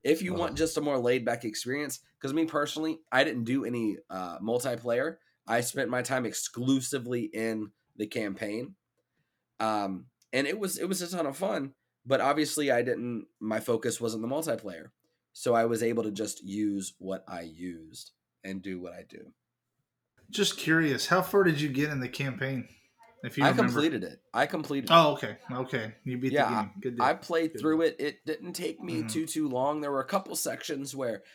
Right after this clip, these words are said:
Speaker 1: I just had to look up, like, where I'm supposed to go. Uh, primarily in the very first level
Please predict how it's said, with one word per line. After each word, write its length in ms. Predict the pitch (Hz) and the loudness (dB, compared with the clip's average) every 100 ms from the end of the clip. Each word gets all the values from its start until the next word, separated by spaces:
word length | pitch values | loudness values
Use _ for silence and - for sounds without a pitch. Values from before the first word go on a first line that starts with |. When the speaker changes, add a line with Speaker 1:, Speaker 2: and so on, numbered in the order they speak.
| _ | _
Speaker 1:
I 60 | 127 | -2
just 160 | 160 | 0
had 80 | 160 | 2
to 80 | 131 | 2
look 240 | 120 123 | 4 4
up, 160 | 131 120 | 4 2
like, 160 | 104 | -2
where 120 | 117 120 | 2 2
I'm 120 | 120 | 0
supposed 280 | 123 120 - | -2 -2 -2
to 40 | |
go. 360 | 101 107 123 123 _ _ - | -2 0 0 -4 _ _ -12
Uh, 280 | - 131 120 - - | 2 4 4 0 4
primarily 540 | 160 160 170 208 196 | 6 6 2 2 0
in 80 | 165 | 0
the 60 | |
very 200 | 131 135 | 2 0
first 280 | 127 135 120 | 0 -2 0
level 380 | 120 113 87 - | 0 0 -4 -14